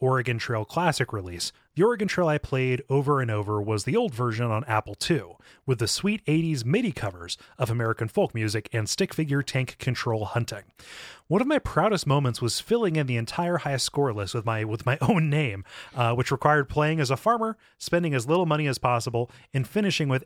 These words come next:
everyone alive and in excellent health. Uh, this probably led to my love of roguelikes today. My worst Oregon Trail moment,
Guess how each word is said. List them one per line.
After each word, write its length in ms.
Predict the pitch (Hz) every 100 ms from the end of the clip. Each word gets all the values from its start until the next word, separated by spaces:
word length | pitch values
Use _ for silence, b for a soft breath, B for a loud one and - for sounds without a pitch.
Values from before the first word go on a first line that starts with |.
| -
everyone 360 | 165 185 165 139
alive 440 | 117 107 104 107
and 120 | 127 117
in 100 | 120
excellent 420 | 120 - 120 104
health. 440 | - 135 107 - - B B B B -
Uh, 220 | 117 117
this 180 | 120 185
probably 580 | - 151 175 165 135 127
led 220 | 117 120
to 40 | 123
my 120 | 113
love 180 | 110 110
of 100 | 104
roguelikes 440 | 160 151 123 110
today. 360 | - 123 135 104 - _ _ b b _
My 140 | 143
worst 400 | 135 143 294 - -
Oregon 340 | 139 131 117
Trail 300 | 104 123 104
moment, 340 | 101 95 98